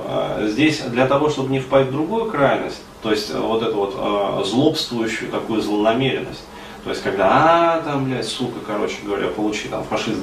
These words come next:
гранату». А спокойно к этому относиться, то есть спокойно понимать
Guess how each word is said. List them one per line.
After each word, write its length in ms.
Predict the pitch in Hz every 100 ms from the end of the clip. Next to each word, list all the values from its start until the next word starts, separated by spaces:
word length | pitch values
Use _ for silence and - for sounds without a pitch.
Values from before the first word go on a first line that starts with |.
| -
гранату». 420 | 202 202 - - - - - - -
А 320 | 113 113 117
спокойно 540 | - 220 226 247 196 170
к 40 |
этому 300 | 160 151 156
относиться, 520 | 151 160 - 220 156
то 100 | 131
есть 120 | 127
спокойно 440 | - 185 170 170 156
понимать 500 | 156 170 214 220